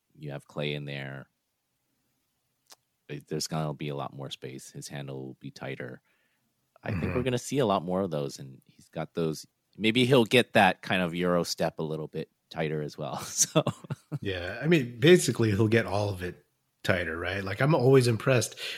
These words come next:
Speaker 2: whenever he shoots a jump shot. I'm, like, wincing 'cause I'm always scared he's gonna go <laughs> again as a, as a longtime Warriors fan. I'm <laughs> always scared he's gonna go into this horrific cold streak, you know? Um, but he,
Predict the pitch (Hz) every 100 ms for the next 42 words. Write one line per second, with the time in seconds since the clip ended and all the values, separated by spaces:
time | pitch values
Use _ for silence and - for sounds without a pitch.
0 | - 101 104 110 110 - 113 104 90 95
1 | 104 90 80 80 - - - 92 90 90
2 | 92 101 92 82 80 87 87 95 95 90
3 | - - - - - - 104 92 92 85
4 | 87 87 87 87 87 80 - 95 - 113
5 | 90 78 76 - _ 85 82 82 82 82
6 | 78 80 78 - 78 - - 175 139 123
7 | - 160 139 123 - 117 98 127 104 107
8 | 101 107 95 104 90 85 - - - -
9 | 101 95 - 104 - - _ - 92 101
10 | - 127 139 139 - 135 135 143 143 _
11 | - - _ 95 95 92 87 82 85 101
12 | 104 - - - 107 107 104 98 98